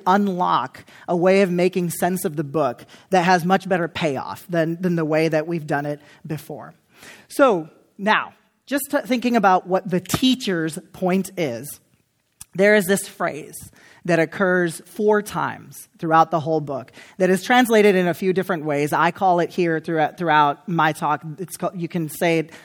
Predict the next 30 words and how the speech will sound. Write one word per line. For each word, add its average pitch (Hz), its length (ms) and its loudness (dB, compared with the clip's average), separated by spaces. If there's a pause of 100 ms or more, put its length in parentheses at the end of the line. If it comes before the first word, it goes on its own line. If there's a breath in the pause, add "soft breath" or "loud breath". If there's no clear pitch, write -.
(100 loud breath)
the 180 120 0
purpose - 600 -2
of 180 140 2
humanity, 135 840 -8 (220 soft breath)
or 151 60 -12
what's, 180 260 -4
what's 214 260 0
the 214 100 0
point 175 540 -4 (280 soft breath)
of 156 160 -4
being 170 320 2
a 151 60 -2
human, 143 580 -10 (100)
the 160 100 -8
point 175 280 -4
of 180 100 -4
humanity. 151 540 -2 (220 loud breath)
It's 175 120 -6
also 202 240 4
called 180 200 2
the, 175 240 2
sometimes 175 400 -2
it's 147 80 -10
called 156 220 -4
the 165 100 -2
whole 190 580 4
of 151 180 4
man 123 560 -10 (240)
is 156 280 -2
to 123 480 -10